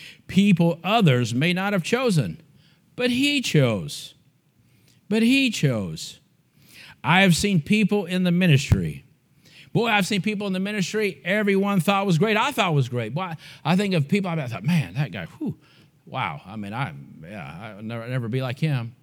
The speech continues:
But then years later, I've seen that same person, something get in their heart, something get in their life,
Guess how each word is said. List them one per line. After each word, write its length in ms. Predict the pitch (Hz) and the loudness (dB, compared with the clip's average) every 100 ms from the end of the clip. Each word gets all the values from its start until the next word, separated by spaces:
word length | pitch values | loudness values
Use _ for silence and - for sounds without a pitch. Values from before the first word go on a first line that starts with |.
| _ _ _ _ | _ _ _ _
But 140 | - 82 | -12 -4
then 500 | 120 117 104 90 - _ _ _ _ _ - | -2 -2 -4 -10 -18 _ _ _ _ _ -12
years 240 | 95 110 | -10 -6
later, 260 | 117 123 101 | -4 -4 -4
I've 120 | 95 | -8
seen 180 | - 107 | -8 -8
that 180 | 101 87 | -10 -12
same 280 | - 110 | -10 -10
person, 400 | - 127 113 92 | -6 -6 -6 -10
something 300 | 85 117 95 | -10 -12 -8
get 140 | 92 113 | -10 -8
in 60 | |
their 140 | 110 95 | -10 -10
heart, 340 | 98 113 113 - _ _ _ _ | -8 -8 -10 -14 _ _ _ _
something 300 | - 120 104 | -12 -10 -6
get 160 | 117 | -6
in 60 | 107 | -6
their 140 | 107 | -8
life, 560 | 107 113 127 135 - - | -6 -4 -4 -6 -10 -20